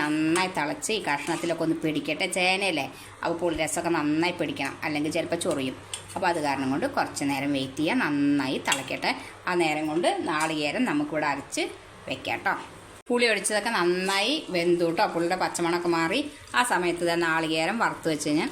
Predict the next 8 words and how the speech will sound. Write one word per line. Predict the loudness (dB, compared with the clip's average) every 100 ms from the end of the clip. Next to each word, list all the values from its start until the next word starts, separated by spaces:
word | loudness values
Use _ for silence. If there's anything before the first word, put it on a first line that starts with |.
| -2
അരച്ചെടുത്തതാണ് | -4 -2 -4 -4 -6 -6 -6 -12 -14 -10
കണ്ടോ. | -2 -2 0 0
ഇത് | 2 2
ഒരു | 4 4
അരമുറി | 4 2 4 6 6
നാളികേരം, | 4 2 0 -2 -4 -2
അതായത് | 0 2 2 2 2
ഒരു | 2